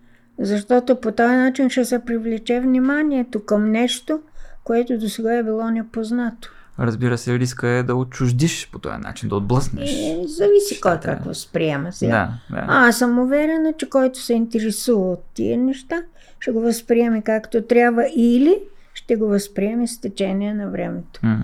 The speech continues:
Speaker 1: Ако то намери своето място, ако то се утвърди. Нали? Моята цел е малко да се раздвижи това понятие китайски език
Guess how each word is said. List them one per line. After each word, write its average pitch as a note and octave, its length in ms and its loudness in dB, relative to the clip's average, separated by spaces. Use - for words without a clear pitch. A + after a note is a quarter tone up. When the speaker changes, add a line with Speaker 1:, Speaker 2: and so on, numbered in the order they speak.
Speaker 1:
Ако F#3 200 2
то G#3 200 4
намери F#3+ 400 4
своето F3+ 520 -2
място, F#3 380 -4
ако F#3+ 180 -8
то D3+ 240 -8
се - 160 -10
утвърди. - 720 -8
Нали? A#3+ 360 -2
Моята D#4 420 2
цел E4 300 0
е D#4 40 0
малко D4+ 380 0
да C4+ 160 0
се C4 180 0
раздвижи B3 540 0
това C4 320 -2
понятие B3+ 580 -2
китайски B3 680 -2
език A#3+ 460 -8